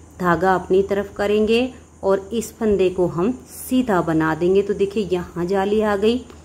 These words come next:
फिर हम धागे को अपनी तरफ ले आएंगे, इस फंदे को पलट के हम सीधा कर देंगे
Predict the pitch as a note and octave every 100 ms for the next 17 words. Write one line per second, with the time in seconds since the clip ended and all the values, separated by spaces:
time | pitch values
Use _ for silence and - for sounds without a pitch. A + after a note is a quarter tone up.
0 | - - - - - - - - - -
1 | G3 G#3 A3+ A#3 G3+ F3 F#3+ G3+ G#3 G3
2 | G#3 G#3 G#3+ G#3 G#3 G#3+ G#3+ A3 A3 B3
3 | B3+ - - - - G#3 G#3 - G#3+ G3+
4 | G3+ G#3+ G3+ G3+ G3 F#3+ G3+ F3 F#3 E3
5 | - G#3+ G#3+ F#3 F3 F#3 F3+ G3+ G3+ G#3+